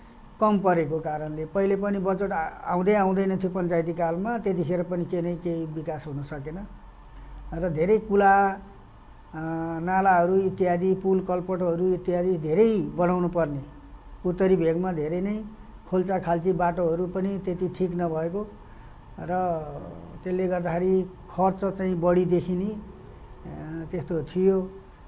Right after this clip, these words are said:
र अहिलेसम्म पनि त्यही हिसाबले बजेट त्यति नै हिसाबले छुट्टिएको छ, बराबर हिसाबले छुट्टिएको छ। अ, विकासको कर्म चाहिँ धेरै गर्नुपर्ने भएको हुनाले अब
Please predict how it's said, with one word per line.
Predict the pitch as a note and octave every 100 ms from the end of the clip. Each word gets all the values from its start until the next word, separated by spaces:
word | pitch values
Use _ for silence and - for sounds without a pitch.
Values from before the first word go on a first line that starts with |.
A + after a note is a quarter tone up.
| -
र | F#3
अहिलेसम्म | G3 A3+ A3+ A#3 A#3 G#3
पनि | A3 A3+
त्यही | A3+ A3+
हिसाबले | F#3 F#3 F3 F3 G#3 G#3+
बजेट | F3 F#3 G3 F#3+
त्यति | F#3+ G3
नै | F#3+ A3
हिसाबले | G3 F#3+ E3 F3 E3+
छुट्टिएको | F3 E3+ F3+ F3+
छ, | F#3
बराबर | E3 F3 F3 F3+
हिसाबले | D#3+ C#3+ F3 D#3 D#3+
छुट्टिएको | - D#3 F3 F3
छ। | G3+
अ, | A3 - - - - - -
विकासको | E3 E3 F#3 G3 G3 G3+ E3+
कर्म | F3+ F3 E3+
चाहिँ | F#3+ E3
धेरै | D#3 E3+
गर्नुपर्ने | D#3+ D#3 D#3 D#3 D#3 D#3+ D#3+ - - - - - - - - -
भएको | C3+ C#3 D3
हुनाले | E3 D#3 E3 F#3 F#3+
अब | E3+